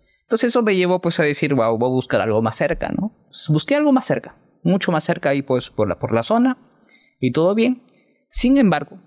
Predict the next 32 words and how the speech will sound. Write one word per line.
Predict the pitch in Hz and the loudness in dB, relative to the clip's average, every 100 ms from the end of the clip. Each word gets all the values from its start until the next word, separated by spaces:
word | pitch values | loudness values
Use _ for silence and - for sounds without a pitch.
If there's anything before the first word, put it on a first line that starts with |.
| _ _ _ _ _ _ - | _ _ _ _ _ _ -6
me | 95 | -2
acuerdo | - 127 | 0 0
clarísimo, | 127 107 113 120 120 123 - | 0 0 0 2 2 0 -2
diciembre | 104 101 - 143 123 123 | 0 0 2 2 2 2
del | 104 98 | 2 0
dos | - | 0
mil | 117 127 131 | 2 0 0
quince, | 131 101 123 - _ _ _ _ - | -2 0 -4 -6 _ _ _ _ -10
este, | - 90 - 92 87 | -6 -6 -6 -2 0
yo | 98 | 2
había | 110 107 | 0 0
gestionado | 123 - 101 101 104 | -4 0 0 2 0
con | 101 | 0
mi | 98 | 0
jefe | - 104 95 | -2 -4 -2
en | |
ese | 98 104 | -2 -2
momento | 98 98 98 131 156 | 0 0 0 0 0
para | 98 87 | -2 -2
trabajar | 92 92 - 113 117 - _ _ _ | -2 -2 -2 -4 -6 -8 _ _ _
de | - | -2
lunes | 113 131 214 | 2 2 2
a | |
viernes | 185 135 143 139 | 0 0 -2 -2
porque | 143 - 101 | -6 -4 -2
siempre | 143 156 147 | -2 -2 -2
espe-, | 131 - | -2 -2
me | |
especializaba | - 127 123 113 147 143 | -2 -2 0 0 0 0
sábados | 113 110 107 113 | 0 0 0 0
y | |
domingos. | 107 120 95 - - | 0 0 -4 -6 -16